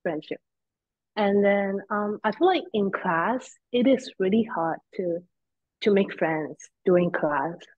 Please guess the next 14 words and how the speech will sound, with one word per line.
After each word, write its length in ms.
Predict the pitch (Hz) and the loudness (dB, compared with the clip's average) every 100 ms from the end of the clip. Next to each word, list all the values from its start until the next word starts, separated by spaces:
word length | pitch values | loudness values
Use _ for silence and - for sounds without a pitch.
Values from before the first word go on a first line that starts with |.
| _ _ _ _ _ - | _ _ _ _ _ -6
I 120 | 202 | -4
feel 160 | - 254 | 0 4
like 220 | 277 214 - | 4 4 2
'cause, 440 | 196 185 180 180 _ _ - | 2 2 2 -4 _ _ -2
like, 240 | 175 143 - _ _ | -2 -2 -8 _ _
first 200 | 214 208 | 2 4
of 140 | 254 285 | 4 4
all, 400 | 277 277 269 - | 6 6 2 0
the 100 | 208 - | -2 0
big 220 | - 208 - | 2 2 2
class 360 | - 185 180 | -2 -2 -2
size, 420 | 185 160 165 196 202 - _ _ _ _ - | -2 -2 0 -2 -4 -14 _ _ _ _ -6
and 220 | 202 190 | -2 2
then 440 | 190 185 180 175 | 2 2 0 -4